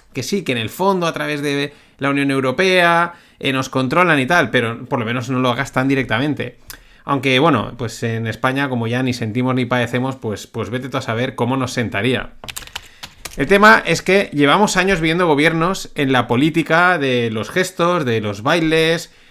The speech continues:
eh, los bancos del parque pintados de colorines, que son inclusivos y todas estas historias, y decisiones que nadie entiende y muy alejadas de la realidad. Entonces es normal que el voto reaccione,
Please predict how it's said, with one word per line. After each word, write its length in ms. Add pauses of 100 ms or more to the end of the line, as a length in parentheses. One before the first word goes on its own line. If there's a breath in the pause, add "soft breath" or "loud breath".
(140 soft breath)
eh, 200
los 160
bancos 320
del 160
parque 260
pintados 380
de 80
colorines, 680
que 100
son 320
inclusivos 760
y 60
todas 140
estas 160
historias, 500 (320 soft breath)
y 80
decisiones 600
que 120
nadie 220
entiende 560
y 240
muy 240
alejadas 380
de 80
la 100
realidad. 540
Entonces 300
es 40
normal 400
que 80
el 80
voto 400
reaccione, 720